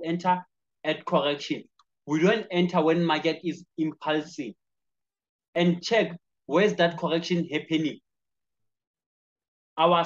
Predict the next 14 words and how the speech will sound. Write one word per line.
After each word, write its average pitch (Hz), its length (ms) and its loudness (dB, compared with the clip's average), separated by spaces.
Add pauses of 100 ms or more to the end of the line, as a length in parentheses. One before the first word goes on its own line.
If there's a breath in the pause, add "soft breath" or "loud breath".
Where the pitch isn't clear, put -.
(140)
support, 165 800 2
it 175 200 -8
tends 185 320 -2 (100)
to, 196 300 0 (1120)
our 165 280 4
resistance 185 680 0
tend 170 220 -2
to 160 120 -6
support. 127 500 -4 (2000)
Our 151 260 2
resistance 180 680 0 (360)
turn 160 180 -2
into 160 320 -2
support. 127 480 -2